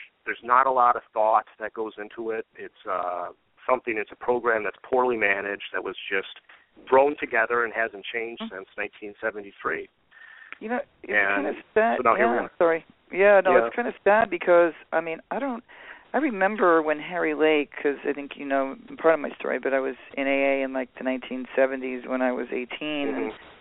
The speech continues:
Speaker 2: I kinda quit on my own and wanted to hang around with just sober young people and got really sucked in. I didn't understand it, but Harry, who was one of my sponsors' husbands,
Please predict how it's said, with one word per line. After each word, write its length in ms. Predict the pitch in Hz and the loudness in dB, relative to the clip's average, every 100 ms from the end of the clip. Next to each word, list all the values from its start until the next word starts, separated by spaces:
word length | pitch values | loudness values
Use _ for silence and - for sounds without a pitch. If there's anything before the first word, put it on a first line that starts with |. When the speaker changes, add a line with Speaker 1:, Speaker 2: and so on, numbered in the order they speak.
| _ _ - | _ _ -8
Speaker 2:
I 60 | 131 | -6
kinda 240 | - 131 | -4 -6
quit 200 | 127 135 | 0 2
on 140 | 131 131 | 4 4
my 220 | 131 131 | 2 2
own 240 | 131 135 | 2 0
and 100 | 127 | 0
wanted 180 | 131 123 | -2 -4
to 60 | - | -4
hang 180 | 135 131 | -6 0
around 260 | 131 127 | 0 0
with 140 | 127 123 - _ _ _ _ _ - | -2 -6 -14 _ _ _ _ _ -8
just 140 | - - | -2 2
sober 260 | 139 131 | 2 2
young 220 | 131 139 143 | -4 -4 -4
people 420 | 143 139 135 135 | -8 -4 0 0
and 120 | 131 | 0
got 140 | 131 | 0
really 240 | 135 135 156 - | 0 -2 -2 -2
sucked 240 | 131 - | -2 2
in. 200 | 151 143 | 2 4
I 100 | 131 | 2
didn't 320 | 139 135 135 - _ _ _ _ | 0 -2 -8 -14 _ _ _ _
understand 520 | 147 143 - - 175 160 | 2 2 2 4 6 6
it, 120 | - | 6
but 240 | 139 139 - - - _ _ _ - | 4 4 -2 -20 -20 _ _ _ -14
Harry, 640 | - 202 262 170 147 147 147 | -2 2 4 4 2 -2 -2
who 220 | 156 147 | 0 2
was 180 | 147 143 | 2 0
one 220 | - 143 | -4 -6
of 40 | 143 | -6
my 100 | 139 | -8
sponsors' 580 | - 147 143 143 139 - | -6 -2 -2 -2 -6 -4
husbands, 600 | 175 220 175 147 147 | -2 -2 -4 -6 -8